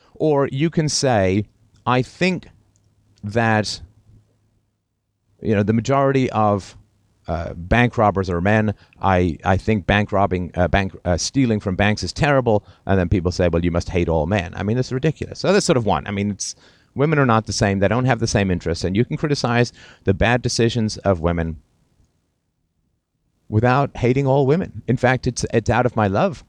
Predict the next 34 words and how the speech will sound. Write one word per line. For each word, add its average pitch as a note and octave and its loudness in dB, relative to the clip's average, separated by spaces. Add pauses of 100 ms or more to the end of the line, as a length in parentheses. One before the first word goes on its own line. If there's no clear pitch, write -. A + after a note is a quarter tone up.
(260)
for G#2+ 0
the G2+ 0
women C3 2
in A2+ 0
my G2+ 2
life F#2+ -2
and G2 -4
for F#2+ -4
the F2 -2
good G#2+ 0
women G#2+ 2
of F#2+ 0
the F#2 -2
world G2+ 0 (260)
that G#2 0
I G#2 2
criticize F2+ -2 (320)
the G#2 0
women G#2+ 2
who G2 2
are F#2 2
making F#2 -2
bad G#2 2
decisions F2 -2 (240)
that D#2+ 0
threaten F#2+ 0
them E2 2
with D#2+ 2
crime D#2 0 (260)
and, D2+ -2
uh, D2 2 (1800)
theft - -6
through F2+ 0
taxation. G#2+ 0